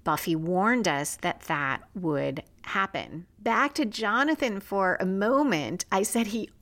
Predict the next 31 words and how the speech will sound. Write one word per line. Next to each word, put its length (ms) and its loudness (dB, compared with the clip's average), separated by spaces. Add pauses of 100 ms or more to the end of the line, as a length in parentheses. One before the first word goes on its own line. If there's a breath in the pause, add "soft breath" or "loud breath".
almost 460 4
has 200 2
a 60 0
redemption 480 -2
arc, 340 0
because 600 2 (180)
at 380 4
the 260 -4
end 680 -4 (240 soft breath)
of 600 4 (220)
Grave, 640 4 (220)
he 340 0
and 220 -6
Andrew 600 0 (100)
are 100 4
going 300 -2
to 100 -4
run 220 2
off 180 0
and 160 -2
go 360 0
to 180 -6
Mexico. 600 -4 (100)
Maybe 420 4
that's 280 0
also 460 2
why 360 2
we 100 0
get 240 0
that 220 -2
repetition, 1000 -2